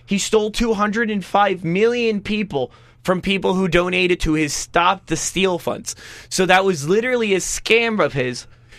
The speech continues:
that he just took money from people who earnestly believed him that the election was stolen. Trump is just not an honest figure. He is not a valid, like, you know,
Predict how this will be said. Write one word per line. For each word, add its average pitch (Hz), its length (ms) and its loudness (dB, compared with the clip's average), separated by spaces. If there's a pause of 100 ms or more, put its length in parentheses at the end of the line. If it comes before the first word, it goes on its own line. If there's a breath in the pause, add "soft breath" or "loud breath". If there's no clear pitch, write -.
(240 soft breath)
that 170 160 4
he 190 120 -2
just - 300 -4
took 214 240 2
money 220 240 0
from 180 180 -2
people 160 400 -2 (300 soft breath)
who 175 240 0
earnestly 214 500 2
believed 185 480 0
him 170 80 2
that 151 160 2
the 156 100 0
election 139 440 -2
was 143 100 -4
stolen. 180 340 -4 (300 loud breath)
Trump 240 320 0
is 339 160 -2
just 240 240 -4
not 214 300 4
an 233 100 -2
honest 220 400 0
figure. 240 320 -2 (260 loud breath)
He 233 180 2
is 190 180 0
not 190 280 4
a 208 80 2
valid, 196 600 2
like, 170 220 0
you 175 100 0
know, 156 300 2